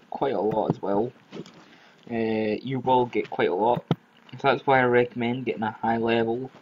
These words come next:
first, and then you can just, like, get really low levels, I suppose, and then you can just beat them,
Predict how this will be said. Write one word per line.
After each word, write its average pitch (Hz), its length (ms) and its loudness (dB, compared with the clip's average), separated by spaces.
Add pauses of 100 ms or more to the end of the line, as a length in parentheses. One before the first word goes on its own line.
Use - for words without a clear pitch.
first, 120 440 -4
and 117 140 -2
then 110 120 -4
you 110 100 -6
can - 160 -20
just, 113 180 -6 (180)
like, - 180 -6 (500)
get 120 200 0
really 120 360 0
low 127 180 6
levels, 202 460 4 (120)
I - 680 -6
suppose, 208 420 0 (120)
and 135 180 -6
then 139 180 -6
you 131 60 -8
can 120 220 -14
just 117 260 -6
beat 120 180 -4
them, 143 260 -6